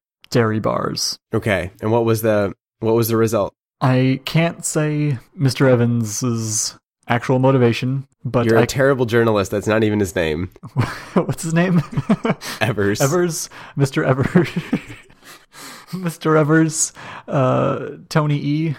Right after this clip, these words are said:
Speaker 1: Tony E's.
Speaker 2: Tony, yeah, Tony E.
Speaker 1: Tony E. Uh, I can't say his actual motivations for going
Speaker 2: My dude
Speaker 1: there.
Speaker 2: Tony.
Speaker 1: My dude Tony. But I can say that Mickey's Dairy Bar has a pretty good hamburger.
Speaker 2: But that's not the question, though. The question is, like, what's their milk like?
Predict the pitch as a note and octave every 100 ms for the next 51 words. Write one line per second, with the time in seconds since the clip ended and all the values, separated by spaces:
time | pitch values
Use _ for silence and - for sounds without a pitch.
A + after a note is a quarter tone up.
0 | - - C3+ C#3 C3+ C3+ C#3+ D3 D3 -
1 | D3+ C#3 C3+ G2 - B2 A#2+ A#2 A2 A#2+
2 | - _ - C#3+ D3 C#3 C3+ C#3 C3 _
3 | - C3 B2+ C3 C3+ C#3 F3+ - E3 D3
4 | C#3 C3+ D3 C3+ C3+ B2+ C3 C#3 C3 C3
5 | - - - - C#3+ B2+ B2+ B2+ A#2 C3
6 | C3 A#2 G#2+ A#2 - _ - C3+ C3 D3+
7 | C#3+ C#3 B2+ B2+ B2 - - C3 B2+ -
8 | - B2+ D#3 D3 C#3+ - C3+ A#2+ A#2 A2
9 | - C#3 A#2+ A2+ A2 C#3 C3+ D3+ C#3 B2
10 | B2+ B2+ A#2 A2 A2 A2 G#2+ C3+ A#2 -
11 | - - C3 B2+ B2 A2+ G2+ A#2 A2 G#2
12 | G#2 G#2+ F#2+ _ _ _ _ _ _ _
13 | - E3+ F#3+ F#3+ G#3+ G3+ - A#3 G#3+ F3
14 | A2 G2 G#2+ D#3 D#3+ E3 D3 C3+ B2+ A#2+
15 | A#2 - B2 G#2 A2+ F#3 F#3+ G#2 D2 B1+